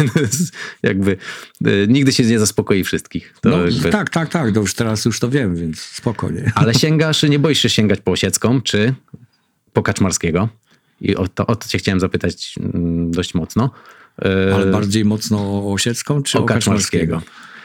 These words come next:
Speaker 1: którego sam bardzo lubię. Y, zaraz przejdziemy do płyty. W ogóle,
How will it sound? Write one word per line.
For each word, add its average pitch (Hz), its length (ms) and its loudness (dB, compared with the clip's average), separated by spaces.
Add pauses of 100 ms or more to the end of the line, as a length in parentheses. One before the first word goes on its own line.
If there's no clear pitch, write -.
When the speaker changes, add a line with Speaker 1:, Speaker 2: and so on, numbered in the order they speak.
(140)
Speaker 1:
którego 104 340 0
sam 98 400 2
bardzo 90 340 2
lubię. 82 300 0 (280)
Y, - 40 -14 (1300)
zaraz 101 200 0
przejdziemy 95 280 2
do 90 100 0
płyty. 98 420 0 (120)
W 117 40 -2
ogóle, 110 220 2